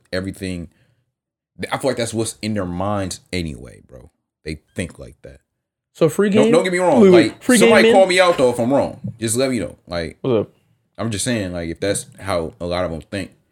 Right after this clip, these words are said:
Speaker 1: Or that's just the toxic ones. Well, we just have to figure out who to weed out. <laughs>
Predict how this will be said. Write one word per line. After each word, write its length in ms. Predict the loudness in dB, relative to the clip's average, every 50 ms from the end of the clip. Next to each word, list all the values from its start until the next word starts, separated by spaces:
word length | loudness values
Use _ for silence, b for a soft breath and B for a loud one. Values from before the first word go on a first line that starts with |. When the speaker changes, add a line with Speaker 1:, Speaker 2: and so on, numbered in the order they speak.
| _ _ _ _ _ _ _ _ _
Speaker 1:
Or 240 | 2 4 4 4 4
that's 180 | 2 2 0 -2
just 140 | -4 -6 -6
the 60 | -6
toxic 360 | -4 -4 -4 -4 -4 -8 -10
ones. 260 | -10 -10 -10 -10 -10
Well, 220 | -6 -4 -4 -4 -2
we 120 | -4 -4
just 120 | -4 -4
have 80 | -6 -6
to 60 | -6
figure 180 | -8 -6 -4 -2
out 80 | -2
who 80 | -2 -4
to 60 | -6 -6
weed 240 | -6 -4 -4 -4
out. 300 | -4 -4 -4 -6 -8 _ -8
<laughs> 60 | -8